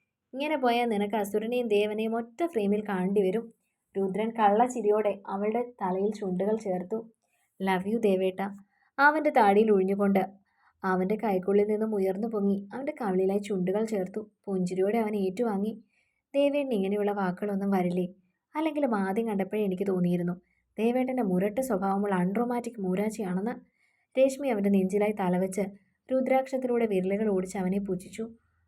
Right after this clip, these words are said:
അവൾ നെഞ്ചിൽ രുദ്രാക്ഷം കൊണ്ട് കുത്തിയുള്ള പ്രത്യേക താളം അവൻ്റെ ചുണ്ടിൽ വിരിയിപ്പിച്ചു. "ഇങ്ങനെയുള്ള വാക്കുകളിലാണോ കുഞ്ഞ പ്രണയവും സ്നേഹവും ഒക്കെ ഇരിക്കുന്നത്?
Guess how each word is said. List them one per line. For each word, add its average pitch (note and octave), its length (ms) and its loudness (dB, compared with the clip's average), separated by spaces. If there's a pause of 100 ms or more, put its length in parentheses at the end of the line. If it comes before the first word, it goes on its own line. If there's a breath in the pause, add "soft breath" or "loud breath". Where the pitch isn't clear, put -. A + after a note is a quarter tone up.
(120)
അവൾ F#3 200 -2
നെഞ്ചിൽ G3 360 0
രുദ്രാക്ഷം F#3+ 540 -2
കൊണ്ട് G#3 180 -2
കുത്തിയുള്ള G3+ 460 -2 (120)
പ്രത്യേക G3+ 460 -2
താളം G3 380 -2 (140)
അവൻ്റെ A3+ 240 -2
ചുണ്ടിൽ G#3 400 0
വിരിയിപ്പിച്ചു. G3+ 520 -2 (840 soft breath)
"ഇങ്ങനെയുള്ള D4+ 460 2
വാക്കുകളിലാണോ G3+ 680 2
കുഞ്ഞ F#3 240 0 (280)
പ്രണയവും A3+ 440 2
സ്നേഹവും A#3 500 -4
ഒക്കെ A3+ 160 -6
ഇരിക്കുന്നത്? A3+ 440 -4